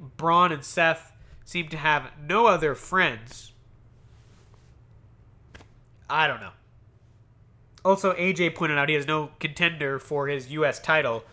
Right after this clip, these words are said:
with two weeks to go to Clash of Champions. We get to that later. Later, we went backstage as well with Braun and Seth. Braun was now paranoid about Stone Cold Steve Austin being the moderator, which even Seth had to point out was ridiculous.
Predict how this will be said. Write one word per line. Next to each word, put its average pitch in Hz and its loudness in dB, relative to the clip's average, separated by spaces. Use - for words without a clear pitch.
with 139 -10
two 185 -2
weeks 156 -4
to 147 -6
go 143 2
to 127 -8
Clash 139 0
of - -20
Champions. 180 -2
We 131 -14
get 135 -6
to 143 -12
that 127 -4
later. 147 0
Later, 202 6
we 180 -2
went 170 -2
backstage 156 0
as 139 -8
well 160 4
with 147 -4
Braun 151 0
and 131 -12
Seth. 220 2
Braun 170 4
was 156 -6
now 160 4
paranoid 160 0
about 143 2
Stone 165 -6
Cold 156 -4
Steve 147 -6
Austin 143 0
being 143 -6
the 127 -8
moderator, 131 -2
which 165 -6
even 233 -6
Seth 202 0
had 156 -4
to - -20
point 160 -6
out 139 -6
was 127 -14
ridiculous. 165 -6